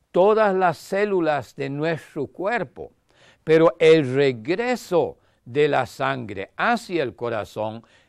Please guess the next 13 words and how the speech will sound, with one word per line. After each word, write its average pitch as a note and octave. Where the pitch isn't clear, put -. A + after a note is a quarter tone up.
esa F3+
parte C#3
ya C#3
trabaja E3
sin G#3+
bomba, A2+
porque D#3+
hasta C#3+
ahí E3+
no E3+
llega D#3
la B2
presión B2+